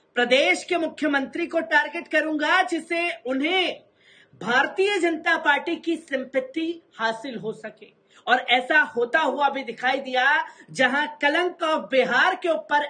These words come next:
एफआईआर दर्ज हुई तो तमाम भारतीय जनता पार्टी के नेता जो हैं, वो बिलबिला उठे हैं और एक के बाद एक ये बंदा fake पर fake video चलाता चला गया,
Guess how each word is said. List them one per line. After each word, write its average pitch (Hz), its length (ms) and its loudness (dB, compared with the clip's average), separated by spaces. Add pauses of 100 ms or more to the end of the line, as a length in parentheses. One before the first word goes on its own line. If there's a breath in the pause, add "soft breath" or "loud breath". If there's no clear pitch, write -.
एफआईआर 254 500 0
दर्ज 247 340 -2
हुई 320 320 -2 (240 loud breath)
तो 320 80 0
तमाम 311 640 2
भारतीय 302 520 0
जनता 302 340 0
पार्टी 269 400 0
के 302 200 -10
नेता 240 540 -4
जो 311 240 -2
हैं, 269 360 -8 (240 soft breath)
वो 311 160 6
बिलबिला 285 560 2
उठे 226 260 -8
हैं 220 360 -14 (600 soft breath)
और 269 340 2
एक 339 280 2
के 320 120 2
बाद 285 400 2 (160)
एक 349 380 0
ये 302 180 -2
बंदा 285 540 0
fake 294 420 -10
पर 269 120 2
fake 277 360 -2
video 262 360 -4
चलाता 277 480 -2
चला 254 300 -4
गया, 240 380 0